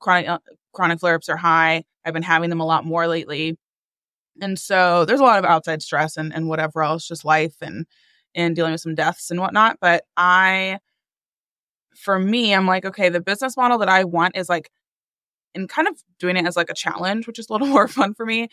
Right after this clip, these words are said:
Like, can I build a business that I'm spending the majority of my time, like, on my Lovesac beanbag, which, again, also, like, obsessed with Lovesac beanbags. I have two of them.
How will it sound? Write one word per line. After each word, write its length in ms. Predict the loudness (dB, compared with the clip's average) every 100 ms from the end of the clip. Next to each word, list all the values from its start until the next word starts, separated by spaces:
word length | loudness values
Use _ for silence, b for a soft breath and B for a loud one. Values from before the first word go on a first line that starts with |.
| B B B
Like, 340 | 2 2 2 -4 _ _ _ _ _ _ _ _ _ _ _ _
can 200 | 0 4
I 100 | 6
build 160 | 6 6
a 60 | 4
business 520 | 2 0 0 -2 -2
that 100 | -2
I'm 220 | 0 0 -6
spending 340 | -4 -2 -2
the 60 | -4
majority 500 | -6 -2 0 0 0
of 100 | 0
my 160 | -2 -2
time, 440 | 0 2 4 4
like, 160 | 0 0 2
on 140 | 2
my 120 | 4
Lovesac 380 | 2 0 -2 -4 -6
beanbag, 420 | -10 -4 -4 -4 -8 -14
which, 160 | -10
again, 220 | -4 -2 0
also, 560 | -2 -2 -4 -6 -10 -12 -2
like, 280 | 0 0 -2 _ -6
obsessed 340 | -2 2 2 0
with 100 | -2
Lovesac 320 | -2 -4 -8
beanbags. 420 | -8 -4 -4 -6 -18 B B 0
I 80 | 0
have 80 | 0
two 200 | 2 2
of 80 | 2
them. 240 | -2